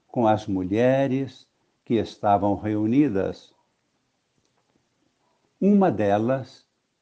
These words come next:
chamava-se Lídia. Era comerciante de púrpura da cidade de Tiatira. Lídia acreditava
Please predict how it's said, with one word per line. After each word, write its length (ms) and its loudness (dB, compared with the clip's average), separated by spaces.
chamava-se 1300 -2
Lídia. 800 0
Era 240 2
comerciante 1040 -4
de 160 -8
púrpura 1000 -4
da 280 0
cidade 1080 -2
de 240 -4
Tiatira. 1120 -2
Lídia 880 0
acreditava 1400 -2